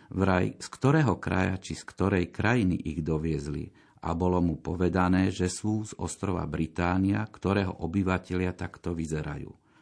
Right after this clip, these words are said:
Na to sa opýtal, či títo ostrovania sú kresťania – alebo či ešte stále uzná-,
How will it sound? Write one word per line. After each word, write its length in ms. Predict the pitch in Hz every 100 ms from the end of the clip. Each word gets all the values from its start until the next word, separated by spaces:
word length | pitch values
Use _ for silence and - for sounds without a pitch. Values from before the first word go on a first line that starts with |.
| _ _ - -
Na 160 | 87 82
to 160 | -
sa 240 | 82 92 92
opýtal, 560 | 92 - 101 98 98
či 240 | 95 87 87
títo 400 | 98 98 95 90 - _ _ _ _
ostrovania 800 | 127 110 - 101 98 95 95 95
sú 240 | 92 92 92
kresťania – 720 | 95 117 - - - 78 117 - _ - -
alebo 380 | 87 87 87 90
či 160 | - -
ešte 320 | 98 - -
stále 560 | - - 101 113 120 -
uzná-, 440 | 95 98 104 107